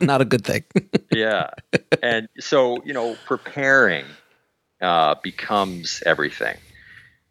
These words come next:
Speaker 2: Um, there's, there's a reason why the most famous book for actors is An Actor Prepares. It's
Speaker 1: Mm-hmm.
Speaker 2: ninety percent preparation so that when you get to that set,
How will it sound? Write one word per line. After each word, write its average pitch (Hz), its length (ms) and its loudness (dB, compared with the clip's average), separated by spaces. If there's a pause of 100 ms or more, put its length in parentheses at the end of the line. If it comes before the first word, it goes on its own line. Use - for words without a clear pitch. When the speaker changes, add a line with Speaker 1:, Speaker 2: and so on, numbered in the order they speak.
(140)
Speaker 2:
Um, 67 640 2 (440)
there's, 87 280 -2
there's 85 240 -4
a 82 40 -4
reason 90 360 -2
why 78 520 2 (240)
the 85 200 -6
most 82 240 0
famous 98 640 0 (680)
book 98 440 2
for 78 160 0
actors 71 640 -2
is 78 360 -10 (160)
An 67 120 -6
Actor 73 320 -4
Prepares. - 760 -2 (400)
It's 113 480 2 (120)
Speaker 1:
Mm-hmm. 76 160 -14
Speaker 2:
ninety 113 380 0
percent 92 600 2 (460)
preparation 87 800 2
so - 140 -8
that 82 120 -2
when 82 120 -8
you 101 140 -4
get 95 200 4
to 87 100 0
that 76 200 2
set, 95 460 2